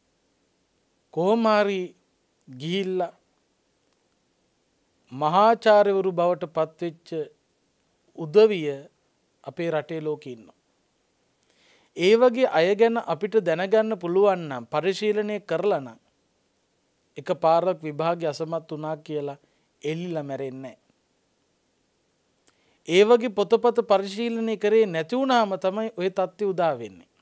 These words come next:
ඒ නිසා ජීවිතේ ලැබෙන අභියෝග කොයි වගේද කියලා අන් අයගෙනුත් ඉගෙන ගන්න ඕන. මේ සමාජයෙන් ඉගෙන ගන්න ඕන. පුද්ගලයෝ ආශ්‍රය කරලා, ඔවුන්ගේ චරිත ආශ්‍රය කරලා අපි ඉගෙන ගන්න ඕන.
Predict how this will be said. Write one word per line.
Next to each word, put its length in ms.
ඒ 140
නිසා 320
ජීවිතේ 560
ලැබෙන 400
අභියෝග 520
කොයි 220
වගේද 440
කියලා 300
අන් 280
අයගෙනුත් 420
ඉගෙන 260
ගන්න 300
ඕන. 160
මේ 100
සමාජයෙන් 680
ඉගෙන 300
ගන්න 280
ඕන. 200
පුද්ගලයෝ 520
ආශ්‍රය 440
කරලා, 440
ඔවුන්ගේ 340
චරිත 380
ආශ්‍රය 500
කරලා 260
අපි 160
ඉගෙන 220
ගන්න 280
ඕන. 200